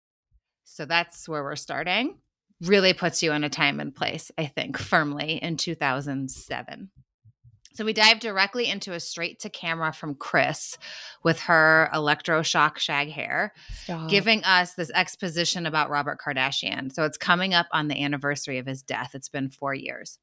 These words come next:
Speaker 1: Each year, the family goes to his favorite Armenian restaurant, the Carousel. And I just wanna say, clarify that they go on the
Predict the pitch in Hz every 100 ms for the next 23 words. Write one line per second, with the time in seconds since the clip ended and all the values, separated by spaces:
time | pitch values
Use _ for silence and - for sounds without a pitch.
0 | _ _ _ _ _ _ _ - 240 254
1 | - 208 220 208 185 170 170 220 233 233
2 | 220 185 175 175 185 175 - - 185 180
3 | 175 165 156 170 196 175 151 139 143 -
4 | 147 - 135 - 208 170 147 - - -
5 | - _ _ _ _ _ - 165 151 -
6 | 165 151 160 185 165 147 - 156 143 -
7 | - 180 156 147 139 135 127 _ 147 135
8 | 160 170 147 151 147